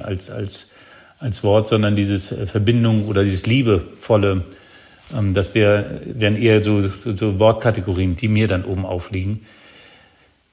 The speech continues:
Aber in diesen Momenten zu sehen, wenn du eben, wenn ich Leute habe, die sich tatsächlich mit Schwierigkeit auseinandersetzen und das, das auf eine bewundernswerte Art und Weise tun und eben dem eigentlich nicht ausweichen, sondern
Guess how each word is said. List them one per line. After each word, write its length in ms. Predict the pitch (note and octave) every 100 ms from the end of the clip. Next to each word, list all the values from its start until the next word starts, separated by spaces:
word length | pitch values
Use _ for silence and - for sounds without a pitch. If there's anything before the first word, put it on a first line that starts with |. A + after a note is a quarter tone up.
| _ -
Aber 200 | A2 G#2+ -
in 140 | A#2
diesen 240 | B2 D3+ C#3
Momenten 560 | B2 B2 C3 C3 B2
zu 160 | - A#2+
sehen, 380 | G#2+ A#2 A2+ G#2+
wenn 180 | A2+
du 160 | A2 G#2+
eben, 360 | A2+ A2 G#2+ G#2 A2
wenn 100 | A2
ich 140 | G2+
Leute 400 | A2+ A#2 C3+ A#2
habe, 240 | A2 A2 G2+
die 120 | G2+
sich 180 | G#2 -
tatsächlich 580 | G2 F#2+ B2+ - A2
mit 160 | A#2 G2+
Schwierigkeit 600 | - B2 A2+ G#2+ A2 G2+
auseinandersetzen 1080 | G2+ G2+ G2+ F#2+ F#2+ F#2 F#2 F2+ - G2 F#2+
und 240 | G2 F#2
das, 300 | G2 - - _ _ _ _ _
das 200 | - G2
auf 120 | A#2 A#2
eine 180 | B2
bewundernswerte 840 | A2 A#2 G#2+ A2+ A2 G2 A2+ - G#2+
Art 180 | G2+ G2
und 140 | F2+
Weise 300 | E2+ E2+ E2
tun 400 | - E2+ D#2 E2+
und 180 | - A2
eben 220 | B2 G#2+
dem 200 | G#2 G#2+
eigentlich 500 | - A2 A2+ G#2+ G#2+
nicht 220 | A2+ A2+ A2
ausweichen, 560 | A2+ - G2+ F#2+ G2
sondern 420 | F2+ F#2 F#2+ F#2+